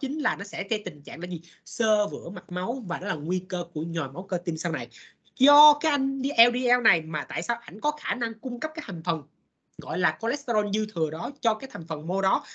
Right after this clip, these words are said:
bởi vì ảnh có một cái hàm abo đặc trưng, đó chính là abo B một trăm.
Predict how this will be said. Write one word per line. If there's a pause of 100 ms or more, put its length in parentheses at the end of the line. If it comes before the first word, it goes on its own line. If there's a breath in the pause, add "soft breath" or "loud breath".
(140 loud breath)
bởi
vì
ảnh
có
một
cái
hàm
abo
đặc
trưng, (400 loud breath)
đó
chính
là
abo (200)
B (260)
một
trăm.